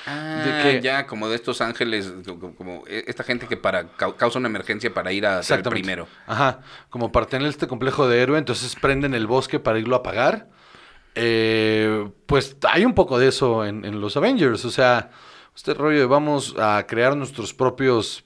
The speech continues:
Speaker 2: problemas para nosotros mismos resolverlos. Eh, lo atacan muy bien, lo atacan muy bien y entonces creo que en lugar de cre-, de que el, porque en los cómics el conflicto es más de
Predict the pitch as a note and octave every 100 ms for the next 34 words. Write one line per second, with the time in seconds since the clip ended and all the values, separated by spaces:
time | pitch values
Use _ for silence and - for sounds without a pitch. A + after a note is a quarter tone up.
0 | _ G#2+ G#2 C3+ C3+ A#2 G#2+ G2+ B2 A#2+
1 | A#2+ B2 B2 A2 G2 G#2 G#2+ B2+ D3+ A3
2 | - _ - - - - - - A2 G#2
3 | G2+ G2 G2 F#2 F#2+ G2 F#2+ _ _ -
4 | F3 F#3 A#3+ A3 G#3+ A#3 - _ - A#2+
5 | B2+ D3 D#3+ D3+ D3 C#3 C#3 C#3+ B2+ A#2
6 | A2 A2 A2 - A2 G#2+ C3 D3 - -
7 | C3+ C3+ D3+ - B2 B2 B2 D3+ F3 F3+
8 | C3 - A#2+ A2+ - A#2+ A2 G#2 _ -
9 | - - - - - _ _ _ _ _
10 | A2+ _ _ - D3 C#3 D3 C#3 C#3 F3
11 | F#3 F3 C3+ C#3 C#3 D#3 - D#3 C#3+ D3
12 | C#3+ C#3 G#2+